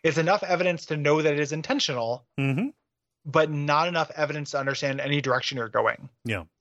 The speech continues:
Speaker 1: with it. So, like, it doesn't just bother me that it's violent. I love violent video games. I play video games where you shoot people all the time. I actually like it. I think it's
Speaker 2: Mm-hmm.
Speaker 1: cool.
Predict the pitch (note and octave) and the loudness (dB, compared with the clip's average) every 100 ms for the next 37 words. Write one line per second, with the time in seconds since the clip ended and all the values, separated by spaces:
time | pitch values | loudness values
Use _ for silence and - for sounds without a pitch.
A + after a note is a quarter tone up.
0 | _ _ - - B2 - D#3 C#3+ C#3+ D#3+ | _ _ -2 2 0 2 2 4 2 0
1 | D#3 F#3+ A3 F#3 - F#3 F#3 F#3 F3+ E3+ | 0 0 0 -6 -2 0 0 -2 -6 -2
2 | B3+ B3+ F3+ - _ _ - B2 C#3+ D3 | 0 0 0 -6 _ _ -10 0 2 2
3 | D3+ D#3+ D#3+ D#3 C3+ B2+ B2 C3 C3 C3+ | 0 0 -2 0 0 -2 -6 -4 -2 0
4 | B2+ B2+ B2 B2 D3+ C#3 B2+ A#2+ A#2+ E3+ | 0 -2 -2 -2 -2 -2 4 4 4 2
5 | F3+ F3 C#3+ D3 D#3 D3 F#3+ A#3+ - - | 2 2 0 0 2 2 2 0 -4 -6
6 | D3 C#3+ C#3+ C#3+ B3 G#3 | -2 0 2 4 4 2